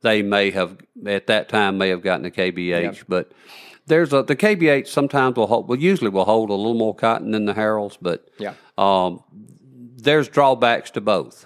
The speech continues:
Speaker 1: There's advantages and disadvantages to both.
Speaker 2: That's right. Have y'all ever had one? Um, I know we've built some pretty big modules before where you kinda, it's the, you know, last field of the year or something, you think that, like, "Ah,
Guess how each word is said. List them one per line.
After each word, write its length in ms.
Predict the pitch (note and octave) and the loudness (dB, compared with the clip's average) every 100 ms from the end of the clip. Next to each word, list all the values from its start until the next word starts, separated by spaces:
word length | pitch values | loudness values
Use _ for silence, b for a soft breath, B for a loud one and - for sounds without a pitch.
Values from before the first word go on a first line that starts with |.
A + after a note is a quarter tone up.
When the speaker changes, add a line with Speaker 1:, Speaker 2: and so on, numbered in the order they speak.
| _ | _
Speaker 1:
There's 180 | A2+ A2 | -4 -2
advantages 420 | G2+ G#2 A2 G#2+ G2+ | -2 0 0 -2 -4
and 80 | |
disadvantages 720 | G2 G#2 F2 G2 G2 F2+ F2+ - | -6 -6 -6 -4 -4 -4 -10 -12
to 120 | E2+ | -10
both. 240 | E2+ D2+ _ - | -8 -8 _ -10
Speaker 2:
That's 240 | G#2 G2+ | -8 -6
right. 240 | G2+ G2+ - _ - | -6 -6 -8 _ -2
Have 200 | C3 C3 | 2 4
y'all 140 | C3 | 4
ever 220 | D3 C#3 | 4 2
had 300 | B2+ B2+ B2 | 2 4 2
one? 300 | A#2 B2 A#2+ | 0 0 0
Um, 340 | A2+ G2 F#2+ F#2 - | 0 -2 -6 -10 -4
I 100 | A#2 | 0
know 100 | A2+ | 2
we've 240 | A#2+ C3 | 0 0
built 220 | B2 A2+ | 0 0
some 200 | - A2 | -2 -8
pretty 460 | F#2 - C3 A2+ G#2+ | -8 -10 -6 -4 -4
big 220 | F#2 F#2+ | -4 -6
modules 500 | F#2+ F#2 F2+ F2 F#2 | -6 -10 -10 -12 -14
before 440 | - - F#2 F2 - | -14 -10 -8 -8 -4
where 120 | G#2 | 0
you 160 | G#2+ G2+ | 0 0
kinda, 380 | C3+ B2 A2+ - B B B B | 0 0 0 -2 B B B B
it's 200 | G2+ - | -10 -6
the, 160 | A2 G2+ | -6 -4
you 140 | G#2 G2 | -4 -4
know, 80 | F2 | 0
last 340 | A2+ A#2+ - | 0 0 0
field 180 | B2 A#2 | 0 0
of 80 | G#2+ | 0
the 80 | G#2 | -2
year 160 | G2+ | -2
or 40 | G2 | -2
something, 440 | A#2 G2+ A2 G#2 | -2 -4 -4 -4
you 100 | G2 | -6
think 360 | - C3 B2+ - | -2 -2 0 -2
that, 200 | G2+ G2+ | -6 -6
like, 180 | F#2+ - | -10 -2
"Ah, 360 | B2 A#2+ G#2+ | 0 2 0